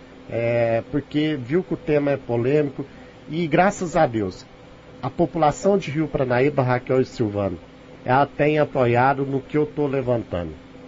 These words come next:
As pessoas de família, as pessoas que querem o bem dos seus filhos, estão apoiando essa ideia. Então, é, com base nisso, é, eu preparei algumas coisas aqui.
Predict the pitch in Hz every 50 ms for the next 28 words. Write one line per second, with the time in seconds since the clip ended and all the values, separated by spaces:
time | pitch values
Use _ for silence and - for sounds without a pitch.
0 | - - - - - - - - - - - - 185 165 - - 220 226 226 220
1 | 190 160 - 202 - - 185 160 131 127 123 120 107 101 90 82 - - - 123
2 | - - - 147 139 - - 190 190 - - - - - - - 185 196 196 185
3 | 151 139 156 156 156 156 143 127 - - 151 143 - - - - 147 165 - -
4 | - - - - - - - - - 156 160 160 156 151 - 143 135 131 127 135
5 | 139 143 147 143 139 - - 135 139 131 - - 147 123 107 101 101 95 85 -
6 | - - - - - - - - - - 151 220 - 214 208 208 190 165 - -
7 | - - - - - 156 147 151 156 147 - - - 160 165 160 165 165 165 131
8 | 127 143 175 190 180 - - - 98 - - - - - - 131 131 139 139 135
9 | 135 - - - - - - 165 160 - - 175 - - 160 156 143 147 147 151
10 | 147 147 131 139 135 123 - - - 127 123 107 95 104 - - - 160 160